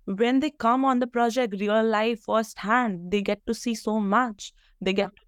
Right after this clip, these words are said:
Speaker 1: build their connections. They get to, uh, work on how to handle a situation, how to build the, so I think that if you're investing something, and a lot of people, you know, now people are,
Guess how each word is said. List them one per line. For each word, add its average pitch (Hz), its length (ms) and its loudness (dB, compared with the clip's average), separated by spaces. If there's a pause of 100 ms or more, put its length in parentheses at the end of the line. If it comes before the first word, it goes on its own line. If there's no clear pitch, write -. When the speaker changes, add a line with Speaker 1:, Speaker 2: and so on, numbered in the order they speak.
(120)
Speaker 1:
build 185 160 -2
their 196 80 0
connections. 196 640 -2
They 185 100 -2
get 175 200 -4 (100)
to, 190 180 -2 (360)
uh, 170 380 0
work 202 340 -2
on 208 280 2
how 202 180 2
to 214 80 0
handle 190 300 2
a 214 60 -2
situation, 190 580 -4
how 190 160 0
to 208 120 -2
build 185 320 -4
the, 196 140 0 (300)
so 330 380 0 (260)
I 269 120 2
think 339 320 0
that 302 120 2
if - 160 -8
you're 285 180 2
investing 214 540 -2
something, 220 380 -2
and 220 120 0
a - 20 0
lot 214 180 2
of 254 140 -4
people, 233 360 0 (420)
you 220 160 0
know, 240 80 2
now 240 380 0 (320)
people 247 260 2
are, 277 100 0